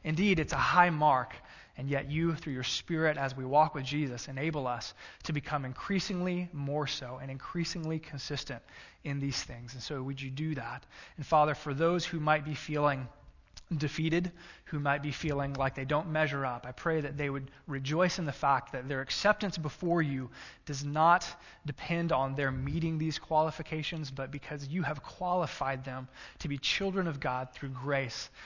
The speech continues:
You've covered their sins. You have declared them to be right with you.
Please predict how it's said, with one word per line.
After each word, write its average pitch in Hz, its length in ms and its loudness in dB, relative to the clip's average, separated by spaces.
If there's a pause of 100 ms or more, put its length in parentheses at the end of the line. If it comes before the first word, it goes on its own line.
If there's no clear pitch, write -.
(140)
You've 151 220 -6
covered 185 420 0
their 160 120 0
sins. 135 420 -6
You 147 100 -2
have 135 240 -4 (300)
declared 185 480 2
them 165 140 -2
to - 100 -8
be 143 140 0
right 139 300 4
with 151 160 -2
you. 131 360 -6